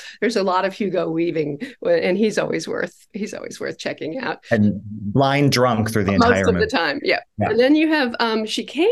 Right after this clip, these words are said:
Speaker 1: to Me. Now, Rebecca Miller is a, is a director that many people have not sampled. I mean, she's made a lot of movies. She's married to Daniel Day-Lewis. She's this daughter of Arthur Miller.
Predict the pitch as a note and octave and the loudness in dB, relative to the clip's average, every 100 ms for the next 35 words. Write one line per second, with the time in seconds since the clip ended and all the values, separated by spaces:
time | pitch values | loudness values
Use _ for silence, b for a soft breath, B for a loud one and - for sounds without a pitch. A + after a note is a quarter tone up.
0 | C5+ - E4 F3 - A3 A3+ B3 A#3 E4 | 2 2 2 2 0 0 2 0 2 0
1 | F#4 A4+ G#4+ G#3 F3+ E3+ C3 C3+ A3+ A#3+ | 0 2 2 4 4 2 2 0 0 -2
2 | B B B B B A#3 A3+ G#3+ E3 - | B B B B B 2 4 0 -4 -4
3 | G#3 G#3 G#3 G#3+ A3+ A3+ F#3+ F3+ F#3+ G3 | -2 0 2 0 2 0 2 0 0 0
4 | C4 C4 A#3+ G#3 G3 F#3+ F3+ - - _ | 0 0 -4 -2 0 2 0 -2 -10 _
5 | - A3 G3 G3+ G3 - G#3+ F#3 - - | -6 -2 0 -2 -2 -4 -2 -2 -6 -12
6 | - - G3 E3+ - G3+ G3 G#3 A3+ B3+ | -14 -4 -2 -2 -4 -6 -4 0 0 0
7 | - F3 D#3 D3+ F3 G#3 B3 F#3 E3 F3 | -2 -4 -2 -2 -2 -2 0 2 0 -2
8 | C4 - - F#3+ F3+ F3+ G3+ G3 F#3 F3+ | -6 -8 -8 -2 0 0 -2 -4 -4 -2
9 | E3+ E3+ F#3 F#3+ F#3+ D3+ G3 - - D#3+ | -2 -2 -4 -4 -2 -4 -4 -8 -8 -8
10 | D#3+ - - E3+ D#3+ - E3 D3+ E3 E3+ | -8 -12 -8 -8 -8 -14 -10 -4 -2 -2
11 | G3 A3+ B B - D#3 F#3 F#3+ E3 D#3 | -2 -4 B B -6 -2 0 -2 -4 -6
12 | - - F#3+ | -6 -6 -6